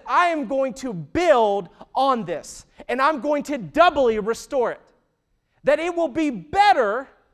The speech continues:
than what it was before." See, what was God saying to his people? He was saying that, "I have a covenant with you. I have promises that I have made to you, and I am not like a man that I should lie.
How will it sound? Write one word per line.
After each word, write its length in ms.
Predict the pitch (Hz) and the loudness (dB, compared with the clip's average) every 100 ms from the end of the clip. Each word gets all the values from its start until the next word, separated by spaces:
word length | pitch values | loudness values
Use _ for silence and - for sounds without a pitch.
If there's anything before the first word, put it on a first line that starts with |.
| _ _ _ _ | _ _ _ _
than 180 | 214 208 | -4 -2
what 160 | 202 | -4
it 80 | 190 | -4
was 540 | 170 170 160 151 - _ _ _ | -2 -2 -2 -4 -16 _ _ _
before." 460 | 165 147 160 131 127 _ _ _ _ _ _ _ _ _ _ | -16 -12 -10 -12 -14 _ _ _ _ _ _ _ _ _ _
See, 140 | - 302 | 2 4
what 220 | 370 392 | 4 2
was 120 | 254 | -2
God 300 | - 339 330 | -2 -2 -2
saying 280 | - 320 311 | -4 -4 -4
to 120 | 294 | -6
his 140 | 269 | -8
people? 580 | - 302 339 285 185 - _ _ | -8 -8 -6 -6 -8 -8 _ _
He 100 | 330 | -2
was 160 | 339 | -2
saying 240 | 349 330 311 | 0 0 2
that, 160 | 302 277 | -2 0
"I 160 | 349 | -2
have 200 | 311 320 247 | 0 -2 -2
a 100 | 226 | -4
covenant 640 | - - 381 381 240 185 | -6 -4 -4 -2 -6 -6
with 240 | 180 - | -10 -10
you. 260 | 196 196 240 - - | -8 -8 -8 -16 -4
I 120 | 330 359 | 0 0
have 220 | 294 202 | 0 -4
promises 600 | 277 330 339 311 311 214 | -4 -2 -2 -6 -8 -4
that 160 | 277 | -2
I 140 | 269 262 | 0 0
have 120 | 196 | -2
made 400 | 233 311 359 349 | -4 -2 -2 -4
to 140 | - | -10
you, 320 | 208 202 233 233 - | -12 -8 -10 -10 -8
and 180 | 262 277 262 | -4 -4 -2
I 200 | 330 349 | -2 0
am 260 | 302 285 | 0 0
not 260 | 277 320 277 | 0 0 0
like 180 | 285 285 | -2 0
a 80 | 269 | -4
man 480 | 240 247 320 339 330 | -2 -2 0 0 0
that 180 | 269 226 | -2 0
I 120 | 269 | -2
should 340 | 269 269 214 | -2 -2 -2
lie. 560 | 190 285 339 247 220 233 | 0 2 4 4 2 0